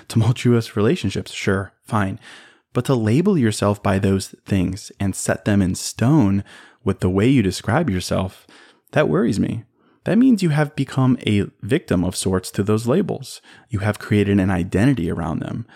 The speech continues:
You have decided that they are you. You are them. And that's a bit concerning to me,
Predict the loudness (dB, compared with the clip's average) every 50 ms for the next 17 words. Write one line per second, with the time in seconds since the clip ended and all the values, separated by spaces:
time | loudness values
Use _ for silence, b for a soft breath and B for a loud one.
0 | B B B B B -2 -2 0 0 -2 -2 0 0 0 0 0 0 -2 -2 -4
1 | -4 -4 -4 -2 0 0 2 0 0 0 0 0 0 0 0 -4 _ _ _ _
2 | _ _ _ 2 2 4 4 2 2 2 2 0 0 -2 -4 -10 B B B B
3 | B B B B B -4 0 0 0 0 -2 -10 -14 -14 _ _ -2 0 0 -2
4 | 0 0 -2 0 2 0 2 2 2 0 0 -2 -4 -4 -4 -6 -10